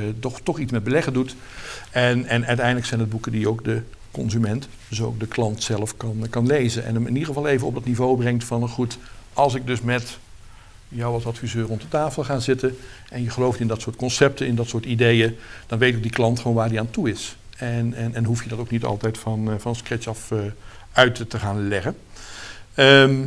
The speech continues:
ja, en dan zijn er een heleboel mensen die mij, eh, geïnspireerd, eh, hebben. Eh, gaande van een, eh, linksbovenin een Matt Hall, eh, en ik ga het rijtje gewoon eventjes af.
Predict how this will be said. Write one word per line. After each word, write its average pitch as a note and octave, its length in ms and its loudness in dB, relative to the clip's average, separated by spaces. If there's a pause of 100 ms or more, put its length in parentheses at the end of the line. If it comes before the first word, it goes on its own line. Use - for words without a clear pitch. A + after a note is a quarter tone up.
(160)
ja, C3+ 160 6
en D#3 60 6
dan D#3+ 100 4
zijn D#3+ 160 6
er D#3+ 60 4
een D3 60 4
heleboel C#3+ 340 4
mensen F#3+ 440 0
die D3 260 -2
mij, C3+ 360 4
eh, B2 60 4
geïnspireerd, A#2 760 -2
eh, A2+ 140 -2
hebben. G2 240 -2 (480)
Eh, A#2 140 0
gaande B2 300 2
van A#2+ 180 2
een, A#2+ 180 4
eh, A2+ 100 4
linksbovenin A#2 680 2
een A2+ 80 2
Matt A#2 200 2
Hall, A2+ 340 4 (180)
eh, B2 300 -6
en A2+ 100 -6
ik A#2 200 -10
ga A2+ 200 -2
het G#2+ 80 -4
rijtje A#2 260 0
gewoon A2+ 160 -2
eventjes A2 320 -4
af. A#2+ 260 -4